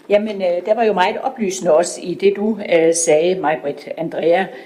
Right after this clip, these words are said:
Øhm, samarbejdsaftalen med Folkehuset, øh, Kvavlund har til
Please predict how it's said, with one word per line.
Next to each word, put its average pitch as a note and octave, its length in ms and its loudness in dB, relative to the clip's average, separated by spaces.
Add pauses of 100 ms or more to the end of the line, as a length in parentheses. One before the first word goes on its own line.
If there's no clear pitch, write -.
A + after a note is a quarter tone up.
(340)
Øhm, D3+ 560 -6
samarbejdsaftalen A3+ 1400 0
med F3 220 2
Folkehuset, G#3+ 800 -2
øh, C#3 220 0
Kvavlund A3+ 480 0 (680)
har G#3 120 0
til G#3+ 160 -8